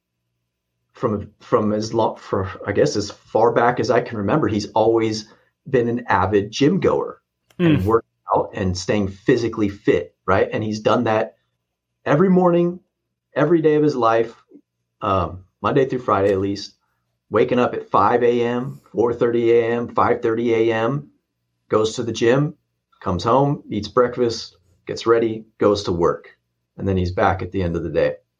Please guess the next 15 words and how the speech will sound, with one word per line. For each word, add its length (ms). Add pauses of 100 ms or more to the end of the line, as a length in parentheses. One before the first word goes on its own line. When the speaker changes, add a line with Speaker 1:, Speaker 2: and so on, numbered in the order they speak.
(400)
Speaker 1:
Um, 540
and 220
that's, 520 (500)
that's 240
been 580 (720)
it 220
for 380 (100)
forty 240
years, 400 (180)
you 100
know? 160
And 100
so, 440 (560)
um, 480
that, 400